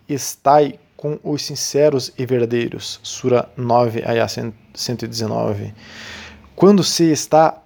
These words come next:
perto da beleza, não se pensa na feiura, e quando se está perto da luz, a escuridão dissipa-se.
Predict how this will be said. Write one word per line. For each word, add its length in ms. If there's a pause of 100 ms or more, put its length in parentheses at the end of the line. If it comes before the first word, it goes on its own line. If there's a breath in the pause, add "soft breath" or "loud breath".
(120)
perto 320
da 80
beleza, 600 (120)
não 360
se 180
pensa 380
na 80
feiura, 560 (360 loud breath)
e 80
quando 240
se 100
está 180
perto 360
da 100
luz, 460
a 40
escuridão 680
dissipa-se. 840